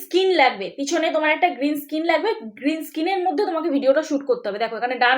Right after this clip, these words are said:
অপশনে ক্লিক করছি, আবারও দেখো প্রসেসিং নেবে, ঠিক আছে? এটা নেট, উম, মানে নেটের, আহ, উম, কানেকশন অনুযায়ী তোমার একটু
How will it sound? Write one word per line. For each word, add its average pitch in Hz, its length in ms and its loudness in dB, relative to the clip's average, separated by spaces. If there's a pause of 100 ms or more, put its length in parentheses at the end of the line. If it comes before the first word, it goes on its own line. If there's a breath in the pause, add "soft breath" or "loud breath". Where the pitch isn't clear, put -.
অপশনে 285 320 0
ক্লিক 320 240 -6
করছি, 330 260 -2 (840 soft breath)
আবারও 285 340 6
দেখো 311 200 2
প্রসেসিং 269 360 4 (100)
নেবে, 302 180 4 (500 soft breath)
ঠিক 302 160 -2
আছে? 294 160 4
এটা 277 200 4
নেট, 269 180 4 (180)
উম, 240 180 -10 (100)
মানে 240 140 0 (140)
নেটের, 277 300 6 (200)
আহ, 233 220 4 (380)
উম, 202 140 -14 (180)
কানেকশন 262 320 0 (100)
অনুযায়ী 262 320 4
তোমার 247 160 2 (100)
একটু 233 120 -8